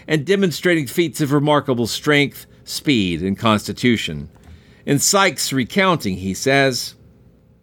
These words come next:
She never tried to escape and began to do menial tasks for Ganaba,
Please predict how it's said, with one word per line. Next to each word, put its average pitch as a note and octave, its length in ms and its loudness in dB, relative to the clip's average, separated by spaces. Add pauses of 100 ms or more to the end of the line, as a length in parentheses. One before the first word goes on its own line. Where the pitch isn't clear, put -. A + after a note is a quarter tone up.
(1040)
She A2+ 220 -6
never A2+ 300 0
tried F#3+ 460 0
to D#3 100 -6
escape F2 560 -6 (500)
and D3 140 -2
began G3 400 0
to D#3+ 140 -12
do E3+ 180 0
menial F3+ 420 0
tasks - 600 -4
for F#2 180 -10
Ganaba, F2+ 520 -6